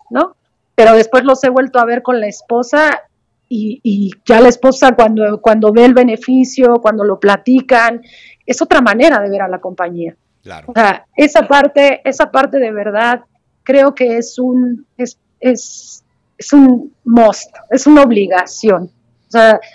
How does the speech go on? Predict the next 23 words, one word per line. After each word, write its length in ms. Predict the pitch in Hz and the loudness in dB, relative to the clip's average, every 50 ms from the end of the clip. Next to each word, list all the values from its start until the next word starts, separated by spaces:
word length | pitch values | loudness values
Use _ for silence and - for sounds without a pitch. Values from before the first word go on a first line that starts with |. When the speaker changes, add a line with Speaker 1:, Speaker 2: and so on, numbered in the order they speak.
| - - - - _ _ | -20 -20 -20 -20 _ _
Speaker 1:
enseñarle 640 | - 262 247 240 - - 240 254 269 285 320 285 330 | 0 2 2 2 2 4 4 6 6 4 4 4 2
a 40 | 311 | 2
la 120 | 294 262 | 2 -2
familia 500 | - - 226 214 233 226 226 247 277 262 | -4 -6 -8 -8 -6 -8 -6 -4 -4 -4
lo 140 | 254 233 214 | -4 -6 -8
que 120 | - 208 | -12 -16
tenemos, 580 | - - 196 196 196 214 214 208 202 196 196 185 | -18 -16 -14 -14 -12 -10 -8 -6 -6 -6 -4 -2
darle 220 | 226 233 247 254 | 0 2 2 2
esa 200 | 233 233 - 247 | 2 0 -2 -4
tranquilidad 500 | - - 208 196 190 - 202 202 196 202 | -4 -4 -6 -6 -4 -4 -2 -2 0 2
al 100 | 214 214 | 2 2
operador. 640 | 202 175 - 208 196 196 202 214 240 277 254 - - _ _ _ _ _ _ _ _ _ _ _ | 2 0 -2 -4 -2 0 2 4 6 4 4 2 0 _ _ _ _ _ _ _ _ _ _ _
En, 340 | - 233 226 226 226 226 226 - | -6 -4 -2 0 0 0 0 0
en 220 | - 247 233 233 240 | 0 0 2 2 2
Grupo 260 | 247 277 277 285 311 | 2 2 2 4 4
Innovación 560 | 294 262 226 190 - - 214 185 247 240 254 - | 4 4 2 0 -2 -4 -2 0 0 0 2 4
nos 260 | 254 254 247 240 240 | 4 4 4 4 4
metemos 420 | 233 214 214 - 240 262 269 262 240 | 2 0 0 2 4 4 4 4 4
mucho 360 | 240 247 277 320 311 - 269 | 6 6 6 6 4 2 0
en 80 | 240 | -2
tema 220 | 302 226 226 220 220 | 0 0 2 4 2
de 80 | 214 | 2
seguridad 760 | 214 - - 196 190 196 196 196 202 190 208 202 202 208 214 | 2 0 -4 -6 -6 -6 -6 -8 -6 -4 -2 0 0 -2 -2